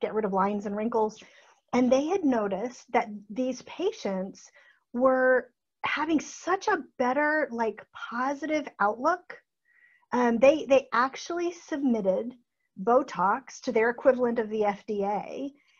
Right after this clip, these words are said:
as potentially having an off-label use as an antidepressant, because they thought that there maybe is, like, some sort of chemical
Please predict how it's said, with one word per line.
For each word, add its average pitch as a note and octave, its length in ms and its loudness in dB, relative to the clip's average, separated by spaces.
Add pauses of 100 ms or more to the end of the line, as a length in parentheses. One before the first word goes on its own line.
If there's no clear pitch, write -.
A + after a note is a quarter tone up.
(120)
as B3+ 160 2
potentially C#4+ 580 -4
having A3+ 380 -4
an G#3 160 -6
off-label A3+ 560 0
use G3+ 320 -6
as G3+ 160 -8
an G3 80 -6
antidepressant, G3+ 1000 -6 (600)
because A#3+ 320 2
they C4 180 6
thought A#3 580 -2 (300)
that A#3 100 0
there B3 120 6
maybe C#4 400 4
is, E4 100 0
like, A3+ 140 -4
some E4 160 -6
sort - 140 -8
of - 100 -2
chemical - 680 -6